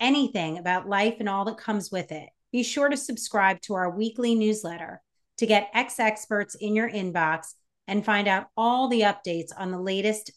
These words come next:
Divorce Et cetera podcast and upcoming events.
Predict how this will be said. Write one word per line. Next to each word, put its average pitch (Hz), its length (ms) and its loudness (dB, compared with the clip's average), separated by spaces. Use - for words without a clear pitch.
Divorce 190 420 -4
Et 180 120 -12
cetera 180 340 -2
podcast 175 640 -2
and 180 140 -6
upcoming 180 480 -4
events. 151 560 -10